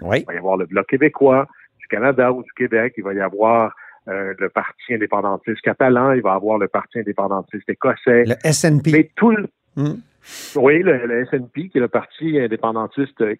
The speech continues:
Speaker 2: un des deux partis indépendantistes écossais, parce que les Verts écossais sont indépendantistes eux aussi. Mais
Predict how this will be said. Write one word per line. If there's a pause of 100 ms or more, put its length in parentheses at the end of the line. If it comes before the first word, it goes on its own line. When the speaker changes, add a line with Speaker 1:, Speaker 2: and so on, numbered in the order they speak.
(140)
Speaker 2:
un
des
deux
partis
indépendantistes
écossais,
parce
que
les
Verts
écossais
sont
indépendantistes
eux
aussi. (600)
Mais